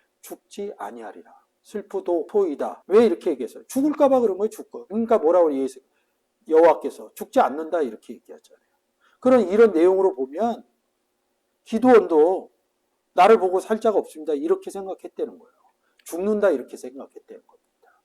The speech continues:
이 사사기 육 장은 굉장히 저는 개인적으로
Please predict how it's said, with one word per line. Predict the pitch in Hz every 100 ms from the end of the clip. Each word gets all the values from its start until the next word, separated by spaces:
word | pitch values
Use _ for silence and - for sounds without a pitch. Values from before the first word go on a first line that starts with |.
| _
이 | - 220 220 170
사사기 | - _ - - 254 254
육 | 202 143
장은 | - 165 185 285 -
굉장히 | 240 254 262 233
저는 | 120 151 147
개인적으로 | 139 147 - 123 135 147